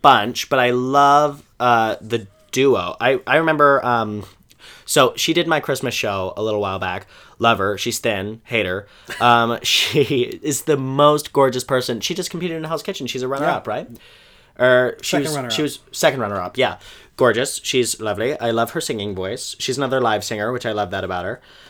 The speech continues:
Speaker 1: Um, I remember when I first met them, Carlo-, she and Carlos were doing, like,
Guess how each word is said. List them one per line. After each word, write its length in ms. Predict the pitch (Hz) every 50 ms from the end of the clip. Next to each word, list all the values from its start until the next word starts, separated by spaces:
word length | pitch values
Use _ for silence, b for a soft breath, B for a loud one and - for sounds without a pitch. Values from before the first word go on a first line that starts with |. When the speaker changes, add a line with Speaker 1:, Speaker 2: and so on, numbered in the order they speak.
| B B B B -
Speaker 1:
Um, 300 | 117 120 120 117 113 -
I 80 | - 117
remember 460 | 123 123 123 127 127 127 131 127 127 123
when 140 | 113 120 117
I 80 | 117
first 300 | 113 110 - 123 117 -
met 220 | 120 117 127 123 -
them, 220 | - 107 101 101 85 - - 98 -
Carlo-, 320 | - 147 139 135 139 -
she 180 | - - 160 151
and 120 | 135 123
Carlos 380 | - 131 135 131 139 131 - -
were 60 | 113
doing, 240 | 101 123 117 117 113
like, 220 | 104 95 95 -